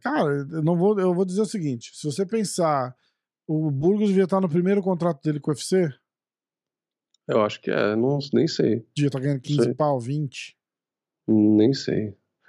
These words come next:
Speaker 2: Ah, mas ele já tava bem ranqueado, talvez eu ganhasse um pouquinho mais. Não, e ele é bom pra caralho, assim,
Speaker 1: Ele
Speaker 2: tipo,
Speaker 1: é
Speaker 2: pela
Speaker 1: bom,
Speaker 2: parte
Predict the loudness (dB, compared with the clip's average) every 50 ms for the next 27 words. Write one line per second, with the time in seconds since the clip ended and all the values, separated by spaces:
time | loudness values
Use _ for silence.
0 | -6 0 2 4 4 6 6 6 6 6 6 6 4 4 4 4 2 2 0 0
1 | 0 2 2 2 2 2 0 0 -2 -4 -6 -4 -4 -4 -2 -2 -2 -2 -2 -4
2 | -4 -6 -4 -6 -6 -8 -6 -4 -2 -2 0 0 -2 -4 -6 -10 -16 _ _ _
3 | _ _ _ _ _ _ 4 6 8 8 8 8 6 6 6 4 4 4 4 2
4 | 2 2 4 4 4 4 4 2 0 -2 -2 0 2 2 2 4 4 4 4 4
5 | 4 4 2